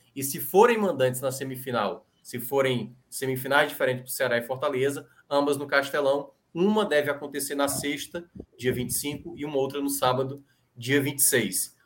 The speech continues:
Porque pra fazer a final no dia dois de, desculpa, dia vinte e nove de março, o jogo de ida, e a final, né, o segundo jogo da volta, no caso acontecendo no dia dois de abril, um sábado. Então,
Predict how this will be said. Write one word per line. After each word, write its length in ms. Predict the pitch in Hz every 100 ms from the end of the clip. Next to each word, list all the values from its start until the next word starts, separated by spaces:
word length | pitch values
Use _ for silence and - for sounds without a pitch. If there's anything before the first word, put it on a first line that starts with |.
| _ -
Porque 400 | 147 - 143 123
pra 340 | - 147 202
fazer 400 | - 208 147 139
a 80 | 135
final 380 | - 117 107 117
no 120 | 120
dia 260 | 117 123
dois 880 | 110 107 147 190 254 277 - - - _ _ _
de, 440 | 117 123 123 120 - -
desculpa, 420 | 123 - 107 113
dia 160 | 127
vinte 300 | 131 202 226
e 40 | 208
nove 420 | 151 127 110 113
de 140 | 135
março, 420 | 180 139 147 - - _ _ -
o 100 | 131
jogo 260 | 131 127
de 160 | 127 175
ida, 400 | 139 143 160 170 _ _ -
e 100 | 143
a 100 | 151
final, 540 | - 180 147 139 -
né, 220 | 131 156 - 120
o 40 | 123
segundo 360 | - 123 127
jogo 220 | 120 113
da 100 | 131
volta, 440 | 139 131 139 - - _ _ -
no 140 | 143
caso 260 | 139 139 143
acontecendo 720 | 147 143 151 - 131 135 143 - - _ _ _ _
no 140 | 131 139
dia 200 | - 156
dois 320 | 120 147 170
de 80 | 156
abril, 380 | 147 127 156 -
um 100 | 170
sábado. 640 | - - 139 107 98 - -
Então, 400 | 107 131 147